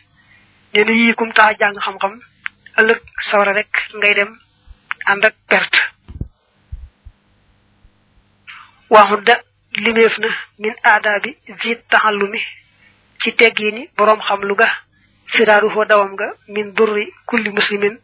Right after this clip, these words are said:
ci lor bépp julit. Bokk na ci teggi ni képp kuy wut xam-xam, mu fexe ba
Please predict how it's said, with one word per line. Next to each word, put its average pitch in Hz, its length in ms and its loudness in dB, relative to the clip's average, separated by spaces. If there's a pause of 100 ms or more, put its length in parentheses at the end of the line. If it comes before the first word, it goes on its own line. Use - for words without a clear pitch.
(200)
ci - 100 0
lor 214 260 4 (580)
bépp 240 260 2
julit. 202 280 -4 (1900)
Bokk 214 180 4
na 226 80 6
ci 226 100 0
teggi 226 320 2
ni 208 80 -4
képp 247 240 0
kuy 240 140 -4
wut 220 180 -4
xam-xam, 214 400 0 (460)
mu 202 100 -6
fexe 226 260 4
ba 202 120 0